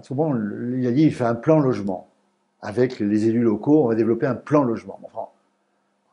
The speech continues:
on est en, en, en deux mille vingt-trois, un plan logement, mais,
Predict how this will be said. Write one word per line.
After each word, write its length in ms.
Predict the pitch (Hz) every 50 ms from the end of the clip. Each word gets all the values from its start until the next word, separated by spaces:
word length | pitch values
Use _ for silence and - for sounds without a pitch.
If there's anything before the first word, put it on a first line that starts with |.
| - - - - - -
on 120 | - 127 123
est 120 | 127 135 131
en, 80 | 113
en, 380 | 107 - - 113 107 104 - - 113
en 60 | 113 107
deux 120 | 101 113
mille 200 | 113 123 123 117
vingt-trois, 600 | 107 98 92 107 107 104 - - 120 131 143 156
un 200 | 143 117 107 101
plan 200 | - - 127 131
logement, 420 | 127 123 123 110 123 143 151 151
mais, 160 | 131 113 101